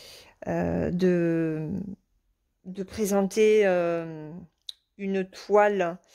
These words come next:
euh, d'une nouvelle collection. Et en fait, je me suis plantée. Je pensais que c'était du quatorze C T. Alors, déjà, à la base, hein, euh,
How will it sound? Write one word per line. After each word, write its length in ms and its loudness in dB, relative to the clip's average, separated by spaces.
euh, 680 -8
d'une 220 -4
nouvelle 240 0
collection. 520 -4
Et 520 4
en 60 -4
fait, 180 -6
je 80 -8
me 20 -8
suis 180 -12
plantée. 520 -8
Je 100 -8
pensais 240 -8
que 60 -10
c'était 200 -6
du 140 -6
quatorze 380 -4
C 240 0
T. 200 -4
Alors, 240 0
déjà, 260 4
à 60 4
la 120 4
base, 320 0
hein, 200 -4
euh, 1040 -6